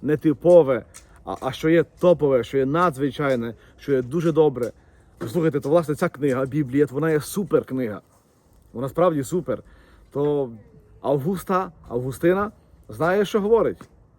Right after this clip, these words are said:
Робить нам рекламу, робить нам пригадування. А потім робить ще одне пригадування: «А де твоя суперкнига? Де вона? Чи ти знаєш, де вона лежить?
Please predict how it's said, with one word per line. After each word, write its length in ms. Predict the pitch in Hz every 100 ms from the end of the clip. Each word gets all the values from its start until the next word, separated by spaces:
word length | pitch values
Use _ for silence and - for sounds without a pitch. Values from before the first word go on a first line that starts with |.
| _
Робить 280 | 139 185 196
нам 160 | 202 190
рекламу, 460 | 175 196 147 95 90
робить 260 | 147 165
нам 120 | 185
пригадування. 680 | 180 185 185 131 107 98 92 - - - - - - - - - -
А 100 | 120
потім 400 | 170 175 202 202
робить 300 | 160 165 185
ще 180 | 156 208
одне 180 | 190 180
пригадування: 520 | 170 175 170 175 180 -
«А 100 | 156
де 360 | 156 370 - -
твоя 240 | - 156 139
суперкнига? 640 | 147 135 135 - 131 95 - - - - - 117
Де 240 | 120 247
вона? 320 | 147 110 92 - - -
Чи 80 |
ти 80 | 170
знаєш, 260 | 190 247 214
де 80 | 202
вона 140 | 196
лежить? 460 | 196 175 156 -